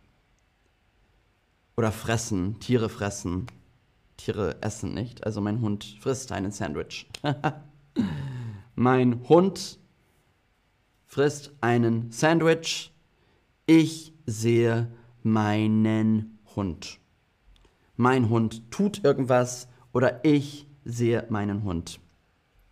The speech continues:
Nächste Frage. Ich möchte, hm, Kaffee bitte.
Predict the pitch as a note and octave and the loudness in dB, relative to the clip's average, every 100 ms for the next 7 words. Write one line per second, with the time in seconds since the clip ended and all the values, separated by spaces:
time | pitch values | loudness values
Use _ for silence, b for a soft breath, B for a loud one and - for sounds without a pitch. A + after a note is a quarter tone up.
0 | _ _ _ _ _ _ _ _ b b | _ _ _ _ _ _ _ _ b b
1 | b b b b b b _ _ _ _ | b b b b b b _ _ _ _
2 | - C4 A3+ G#3 F3+ E3 A#2+ G#2+ G2 A2 | 6 6 6 6 8 8 8 4 0 -4
3 | - _ _ _ - D#3 D3 - - - | -14 _ _ _ 2 4 4 0 -14 -20
4 | _ _ _ _ _ - D3 F#3 G3+ - | _ _ _ _ _ -2 4 6 6 2
5 | - B2+ D3 E3 - - _ _ _ F#3+ | 2 2 2 -2 -10 -20 _ _ _ 4
6 | F#3 F3 G3+ G#3 - - _ - F3+ F#3 | 4 4 0 -2 -12 -20 _ 2 4 4
7 | - A#2 C2+ - - A2 - G#2 F2 | 2 0 0 -4 -8 -6 -4 -2 -4